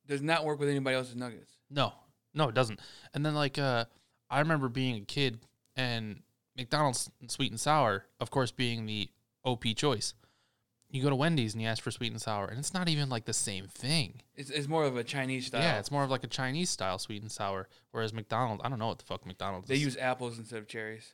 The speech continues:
Speaker 2: Okay. That, sure, I wouldn't have known that. I'm glad you do. <laughs> Um, and then, like, Burger King, too. Theirs was, theirs was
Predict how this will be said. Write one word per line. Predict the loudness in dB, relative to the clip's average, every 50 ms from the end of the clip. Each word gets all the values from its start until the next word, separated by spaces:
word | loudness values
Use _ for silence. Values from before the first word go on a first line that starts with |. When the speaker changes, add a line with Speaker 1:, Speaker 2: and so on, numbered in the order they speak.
| _ _ -10
Speaker 2:
Okay. | -8 -4 -4 -4 -4 -6 -8 _ -20 -20 -20 -20 -16 _
That, | -4 -2 -2
sure, | 0 2 2 2 2 4 2
I | 2
wouldn't | 2 0 -2 -4 -4
have | -2 0
known | 0 0 2 2
that. | 0 0 0 -2
I'm | -2 -2
glad | 0 2 2 2 0
you | -4 -4
do. | -2 -2 -4 -4 -6 _ _ _ -10
<laughs> | -8 -6 -6 -4 0 2
Um, | 2 4 4 4 4 2 2 0 -2 -8 -10 -14 _ _ _ _ _ _ _ _ -6
and | -2 0 2
then, | 2 2
like, | 2 2 2 2
Burger | 2 2 2 2 0 0
King, | 2 2 2 2
too. | 2 2 0 2 0 -2 -6 _ _ _ _
Theirs | -4 0 0 2 2 4
was, | 4 2 2 2 -2 -6 -8 _ _ _ _
theirs | 2 2 2 2 4
was | 2 2 2 0